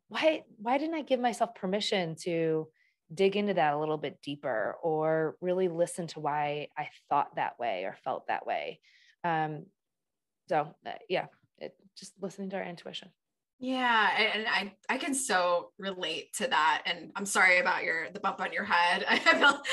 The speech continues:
Speaker 2: like I probably have a million stories very similar. Just like, you know, with those moments too. And we're like, "Man, I wish I would have just trusted my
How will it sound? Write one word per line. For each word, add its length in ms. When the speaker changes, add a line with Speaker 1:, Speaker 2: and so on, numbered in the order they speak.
Speaker 2:
like 160
I 60
probably 320
have 80
a 120
million 320
stories 580
very 300
similar. 680
Just 180
like, 100
you 60
know, 80
with 100
those 220
moments 420
too. 140
And 100
we're 80
like, 220
"Man, 140
I 80
wish 200
I 60
would 120
have 100
just 200
trusted 360
my 180